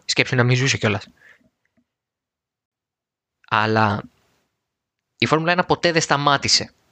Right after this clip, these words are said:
Η Φόρμουλα ένα ποτέ δεν σταμάτησε. Το ενενήντα τέσσερα, ο Μπαρικέλο το, την Παρασκευή στην Ήμολα έχει το ατύχημα το οποίο ευτυχώς τον αφήνει με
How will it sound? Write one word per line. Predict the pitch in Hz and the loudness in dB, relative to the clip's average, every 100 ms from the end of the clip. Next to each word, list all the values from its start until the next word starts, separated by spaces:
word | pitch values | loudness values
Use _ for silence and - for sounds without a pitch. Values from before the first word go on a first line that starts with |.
| _ _ | _ _
Η | |
Φόρμουλα | - 110 120 | -2 2 2
ένα | 120 | 2
ποτέ | - - - 131 147 - _ _ _ - | -2 -6 -2 0 0 -4 _ _ _ -8
δεν | 101 117 120 131 - _ _ | -2 0 0 -2 -10 _ _
σταμάτησε. | - - 104 104 101 - - - _ _ _ _ _ _ _ | -2 0 0 0 0 -4 -8 -8 _ _ _ _ _ _ _
Το | 98 | 0
ενενήντα | 101 101 101 | 0 0 -2
τέσσερα, | 135 - 156 170 - _ | -2 0 0 -2 -4 _
ο | - | -2
Μπαρικέλο | 110 104 104 147 156 | 0 0 0 0 0
το, | - 127 | 0 0
την | 117 | 0
Παρασκευή | 113 107 - 110 | 0 0 0 -2
στην | 139 - 120 | -2 -2 -2
Ήμολα | 139 120 104 - _ _ _ - _ | 2 2 2 -2 _ _ _ -20 _
έχει | - 120 | -6 -2
το | |
ατύχημα | 139 139 131 120 | -2 0 -2 0
το | |
οποίο | 120 131 127 117 - _ | 0 2 2 0 -6 _
ευτυχώς | 117 - 101 143 127 - - - - - _ _ _ _ _ _ _ _ | -6 -4 -2 0 0 -4 -10 -18 -20 -20 _ _ _ _ _ _ _ _
τον | - 110 | -2 -2
αφήνει | 104 131 123 | 0 0 0
με | 113 110 107 104 101 101 | 2 2 2 0 0 -2